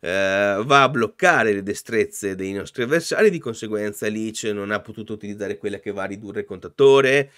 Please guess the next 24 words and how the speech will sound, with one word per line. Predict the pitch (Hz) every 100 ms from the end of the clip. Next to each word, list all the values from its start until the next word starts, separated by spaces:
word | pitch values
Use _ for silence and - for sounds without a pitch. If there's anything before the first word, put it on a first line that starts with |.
| _ _
insomma | - 110 101 107
anche | 113 117 - 127 131 117
Errol | 87 117 117 120 117
non | 117 117
è |
riuscito | 113 117 127
a |
fare | 107 110
il |
massimo | 110 107 - 117
del | 107 104
suo | 160 170
danno. | 101 117 131 139
Bene, | 143 151 135
bene, | 120 110
bene, | 98 95
vedete | 101 120 135
che | 110 110
intanto | 117 120 107 104
lo | 101
scudo | - 135 117
è |
andato | 101 95 185 190
giù. | 247 277 -